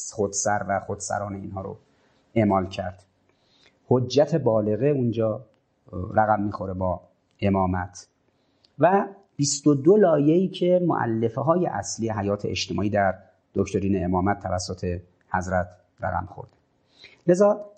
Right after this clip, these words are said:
این سفر تمدن ساز نیشابور عزیز رو به ثقل تمدنی، اه، ایران دوره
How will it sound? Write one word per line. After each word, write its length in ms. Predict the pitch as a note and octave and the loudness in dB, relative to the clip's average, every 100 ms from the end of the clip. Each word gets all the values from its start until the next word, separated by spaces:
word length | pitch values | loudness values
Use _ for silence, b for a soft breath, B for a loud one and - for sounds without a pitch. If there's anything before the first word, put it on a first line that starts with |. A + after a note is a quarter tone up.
| - | 2
این 120 | G3+ | 2
سفر 380 | G3+ F#3 F3+ F3 | 2 2 2 2
تمدن 500 | F3 E3 D#3+ D3+ D3 | 0 -4 -4 -4 -6
ساز 460 | - C#3 C3+ C3+ - | -4 -2 -2 -4 -4
نیشابور 540 | A#2 A2+ A#2 A2+ A2+ | -2 -2 0 -2 -2
عزیز 600 | A2 - G2+ G#2+ C#3+ C#3 | -6 -4 -4 0 0 0
رو 320 | C3+ C#3 C#3 C#3 _ _ | 0 0 0 -6 _ _
به 100 | A2 | -2
ثقل 920 | G2+ - - - C#3+ C#3+ C3+ C3 C#3 C#3 | -2 -2 -6 0 0 0 -2 0 -2 -2
تمدنی، 1200 | C#3 F#2+ F#2+ F#2+ F#2+ F#2+ F#2+ A#2 C#3 C3 B2+ C3 - b b b b _ - | -4 -4 -2 -2 -6 -4 0 2 4 4 2 0 -8 b b b b _ -10
اه، 300 | F#2+ F2+ F2 F#2+ - | -4 -2 -2 -6 2
ایران 600 | A#2+ B2 D3 D3 B2+ B2 - _ _ _ _ _ _ _ _ F2 | 4 6 4 2 0 -2 -8 _ _ _ _ _ _ _ _ -4
دوره 540 | G2+ A2+ A2 G#2+ G2+ | 0 4 4 4 4